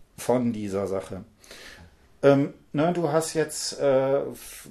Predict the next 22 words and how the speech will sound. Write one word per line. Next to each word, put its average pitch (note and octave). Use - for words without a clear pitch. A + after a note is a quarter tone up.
ne, D3
ganz A#2+
diese G#2+
Verwerfung C3+
vor C3
allen C#3+
Dingen C3+
in C3
der B2+
Szene, C3+
äh, -
gemacht, A#2+
ne, C3+
in A#2
diesem G#2+
Joyride. D#3
Ähm, A#2+
für B2+
mich C3+
wäre C3+
tatsächlich C3+
die, A#2+